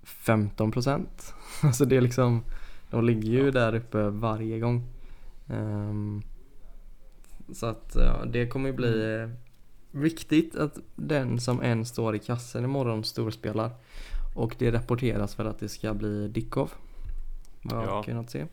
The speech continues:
Speaker 2: Han kanske har en Dick-show då.
Speaker 1: <laughs>
Speaker 2: Då får vi, får vi in den än en gång.
Speaker 1: Han får ha vilken
Speaker 2: Eh.
Speaker 1: typ av show han vill, så länge han bara
Speaker 2: Ja.
Speaker 1: stoppar pucklarna, tack.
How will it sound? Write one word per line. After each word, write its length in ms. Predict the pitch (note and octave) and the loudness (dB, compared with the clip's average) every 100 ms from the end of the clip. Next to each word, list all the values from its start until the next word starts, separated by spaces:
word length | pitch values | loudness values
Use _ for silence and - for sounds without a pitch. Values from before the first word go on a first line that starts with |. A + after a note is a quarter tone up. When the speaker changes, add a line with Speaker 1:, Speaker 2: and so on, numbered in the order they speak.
| - - - - - - - - - - - - | -14 -20 -20 -20 -20 -20 -20 -20 -20 -20 -20 -12
Speaker 2:
Han 140 | G2 | -6
kanske 200 | G2+ G2 | -4 0
har 120 | G#2 G2+ | 0 0
en 280 | G2 G2 - | -2 -6 -10
Dick-show 680 | - G#2 G2+ - - A2 A2 | -8 -8 -8 -8 -4 -2 -2
då. 220 | G#2+ F2+ G2+ - _ _ - - - | -4 -8 -12 -20 _ _ -16 -8 -2
Speaker 1:
<laughs> 60 | - - - - | -2 0 -4 -4
Speaker 2:
Då 60 | - - | -14 -12
får 80 | |
vi, 120 | G2+ - | -8 -6
får 200 | - A2+ | -4 -2
vi 120 | A2 | -2
in 140 | G#2+ | 0
den 160 | G#2 G#2 - | 0 -2 -4
än 240 | B2 A2+ A2 | -2 0 0
en 140 | A2 | 0
gång. 380 | A2 A2 G#2 G#2 - _ _ _ _ _ | 0 0 -2 -6 -12 _ _ _ _ _
Speaker 1:
Han 200 | B2 B2+ | -4 -2
får 100 | B2 D3 | 2 4
ha 80 | |
vilken 400 | A#2 B2 A2 A#2 | 4 4 4 4
Speaker 2:
Eh. 60 | A2+ | 8
Speaker 1:
typ 200 | C3 A#2 | 8 8
av 140 | A2 G#2+ | 2 2
show 360 | - A#2+ G#2+ | 4 6 6
han 160 | G#2+ G#2 | 4 6
vill, 280 | A2 A2+ A#2 | 6 4 2
så 120 | A#2 | 2
länge 240 | A2+ G#2 | 2 2
han 140 | G2+ G#2 | 2 2
bara 180 | G#2 | 2
Speaker 2:
Ja. 340 | G2+ G2 - - | 2 0 -2 -8
Speaker 1:
stoppar 520 | - - A#2+ A#2+ A2 | -6 0 0 0 -2
pucklarna, 520 | - A#2 - G#2 G#2+ | 0 -4 0 0 0
tack. 320 | G#2+ A2 - | -2 -4 -8